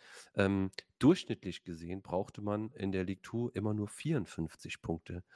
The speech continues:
also knapp zwanzig Punkte weniger. Da sieht man aber auch schon, ich meine, die Sprünge werden jetzt auch gleich, das werden wir jetzt gleich auch feststellen, dann deutlicher, also nicht mehr so ganz knapp, also dass sich da so wirklich fünf, vier, fünf Teams,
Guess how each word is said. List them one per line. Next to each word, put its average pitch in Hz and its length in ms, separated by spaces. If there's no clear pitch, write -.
also 90 180
knapp - 360
zwanzig - 480
Punkte 101 400
weniger. 131 420
Da 92 100
sieht 98 240
man 117 80
aber 95 240
auch 113 140
schon, 120 200
ich 98 120
meine, 92 180
die 92 300
Sprünge 127 500
werden 113 240
jetzt 117 220
auch 98 120
gleich, 107 360
das - 160
werden 98 100
wir 95 80
jetzt 90 120
gleich 95 140
auch 87 80
feststellen, 110 480
dann 107 180
deutlicher, 120 680
also 90 180
nicht 92 220
mehr 90 80
so 90 100
ganz 90 220
knapp, 127 240
also 90 120
dass 87 160
sich 90 120
da 92 180
so 90 300
wirklich - 260
fünf, 104 380
vier, 107 200
fünf - 220
Teams, 113 360